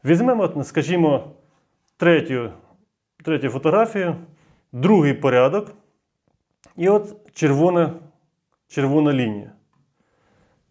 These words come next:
L буде дорівнювати тридцять сантиметрів, це нуль цілих три десятих метра. N буде дорівнювати два, це N дорівнює один,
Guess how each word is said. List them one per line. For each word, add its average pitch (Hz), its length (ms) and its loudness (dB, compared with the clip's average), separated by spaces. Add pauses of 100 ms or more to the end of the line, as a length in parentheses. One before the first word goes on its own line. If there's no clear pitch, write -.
(320)
L 180 160 2
буде 147 160 0
дорівнювати 127 420 -2
тридцять 131 260 -4
сантиметрів, 123 680 -6 (180)
це 147 140 0
нуль 135 140 2
цілих 175 340 -2
три 135 140 -6
десятих 120 540 -6
метра. 110 420 -6 (1120)
N 185 260 4
буде 139 180 2
дорівнювати 135 520 2
два, 110 520 -4 (480)
це 143 140 -6
N 151 260 2
дорівнює 120 380 0
один, 120 600 -4